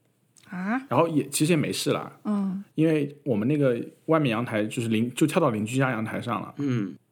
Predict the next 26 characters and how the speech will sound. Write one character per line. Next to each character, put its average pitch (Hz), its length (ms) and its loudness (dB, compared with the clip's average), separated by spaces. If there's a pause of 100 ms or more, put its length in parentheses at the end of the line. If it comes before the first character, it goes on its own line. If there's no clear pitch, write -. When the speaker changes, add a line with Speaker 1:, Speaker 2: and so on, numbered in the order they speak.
(160)
Speaker 2:
然 123 140 4
后 151 80 6
那 165 120 2
个 156 80 4
邻 131 200 2
居 143 220 0
养-， 139 180 2
有 117 180 4
一 101 60 0
只 135 400 0 (300)
那 151 120 -4
种 95 220 -4 (240)
德 107 180 2
牧， 143 320 0 (280)
超 143 200 2
大 139 140 0
的 110 100 2
一 104 60 0
只 98 160 -6
狗， 90 320 -4 (420)
在 113 220 2
那 117 260 -4
个 98 220 -4 (180)
家 120 220 0
里 107 140 0
面， 71 200 -10